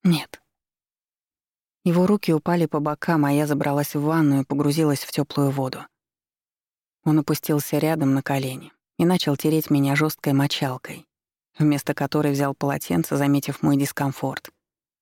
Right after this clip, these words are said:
Я закрыла глаза и ухватилась за изогнутый край ванны, когда он намыливал мою грудь. Вдруг его губы прижались к моим.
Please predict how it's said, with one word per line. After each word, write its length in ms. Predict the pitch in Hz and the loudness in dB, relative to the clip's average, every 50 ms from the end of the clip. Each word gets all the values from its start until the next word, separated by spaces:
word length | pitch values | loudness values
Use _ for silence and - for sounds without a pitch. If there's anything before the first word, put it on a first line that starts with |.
| _ _ _ _ _ _ _ _ _ _ _ _ _ _ _ _ _ | _ _ _ _ _ _ _ _ _ _ _ _ _ _ _ _ _
Я 140 | - 208 196 | 0 2 2
закрыла 400 | 190 180 - 202 190 185 175 165 | 2 0 2 2 2 4 4 4
глаза 360 | 160 160 160 160 160 180 180 | 4 2 2 2 2 2 2
и 100 | 170 151 | 4 2
ухватилась 600 | 139 131 - - 143 139 - 165 156 147 143 135 | 2 0 -2 -6 -6 -4 0 0 2 2 2 2
за 140 | 139 143 143 | 2 2 2
изогнутый 520 | 139 139 151 156 160 147 143 139 - 143 | 2 2 0 0 2 2 2 2 0 -2
край 260 | - - 147 143 143 | -2 -2 0 0 0
ванны, 400 | 139 143 151 147 139 135 135 139 | 0 0 0 0 0 0 0 -2
когда 300 | - - 143 143 139 139 | -2 -2 -2 -2 0 0
он 100 | 139 139 | 2 2
намыливал 480 | 139 139 143 147 147 143 139 135 143 139 | 2 4 4 4 4 4 2 0 2 2
мою 280 | 143 143 143 139 139 139 | 2 2 2 2 0 0
грудь. 400 | 143 143 135 - - - - - _ _ _ _ _ _ _ _ _ _ _ _ _ _ _ _ _ _ _ _ _ _ _ _ _ | 0 -2 -4 -4 -8 -12 -16 -16 _ _ _ _ _ _ _ _ _ _ _ _ _ _ _ _ _ _ _ _ _ _ _ _ _
Вдруг 340 | 160 147 147 156 165 160 - | -2 0 2 0 0 0 0
его 280 | - 151 139 139 143 | 0 0 2 2 0
губы 280 | 143 156 156 156 151 143 | 0 0 0 0 0 -2
прижались 500 | - - 147 139 147 143 139 139 - - | -2 -2 -2 0 0 -2 -2 -4 -6 -4
к 80 | - | -2
моим. 440 | 156 151 147 139 135 139 143 147 - | 0 0 0 -2 -4 -8 -12 -16 -20